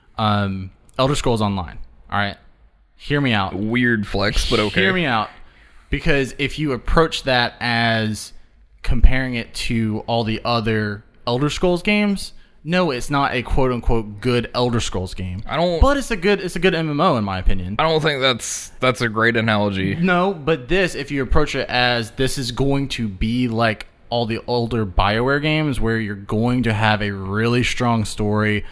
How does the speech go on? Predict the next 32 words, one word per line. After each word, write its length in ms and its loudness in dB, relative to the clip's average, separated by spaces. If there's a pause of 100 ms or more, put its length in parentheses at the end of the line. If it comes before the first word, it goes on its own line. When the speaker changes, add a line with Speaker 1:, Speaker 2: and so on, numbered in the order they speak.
(200)
Speaker 1:
with 240 -2
a 60 -4
really 360 0
strong, 480 0
like, 300 -2 (380)
conversation, 1300 0
choices. 840 -2 (220)
No, 400 -2 (140)
in 300 2
that, 180 0
from 140 -2
that 140 2
standpoint, 520 2
it 80 -6
is 160 -6
not 320 0
a 60 -6
quote-unquote 580 -2 (160)
good 360 0
Speaker 2:
Okay, 100 -2
Speaker 1:
BioWare 200 2
Speaker 2:
from, 400 0
Speaker 1:
game. 80 -8
Speaker 2:
from 180 2
a, 320 2
from 180 0
a 80 2
story 380 2
and 100 -4
character 300 2
standpoint, 480 2
no. 500 2